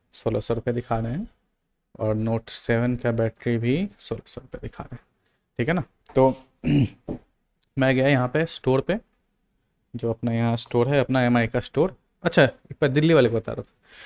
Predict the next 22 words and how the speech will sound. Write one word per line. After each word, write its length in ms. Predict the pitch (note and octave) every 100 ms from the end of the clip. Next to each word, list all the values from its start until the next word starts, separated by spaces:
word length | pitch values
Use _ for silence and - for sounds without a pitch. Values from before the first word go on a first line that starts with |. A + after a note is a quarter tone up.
| - -
तो 60 |
उसने 200 | C3+ D3
यही 200 | C#3+ C3
कोट 220 | A#2+ A#2
किया 140 | - A2+
था 120 | A2+
कि 60 | A2+
भैया 280 | A2+ A2+ A2+ - - _
तेरह 180 | A#2 A#2
सौ, 100 | A#2+
चौदह 280 | A2+ A#2 A#2+
सौ 180 | B2 A#2+
है, 120 | B2
लेकिन 280 | C#3+ C3 B2+
स्टोर 280 | - B2+ A#2+
वाले 240 | A#2+ A#2
बड़े 180 | A#2 A2+
बदतमीज़ 440 | A#2 - A#2+ A#2+
होते 180 | A#2 D3+
हैं, 60 | D3+
वो 60 |
लोग 140 | C3+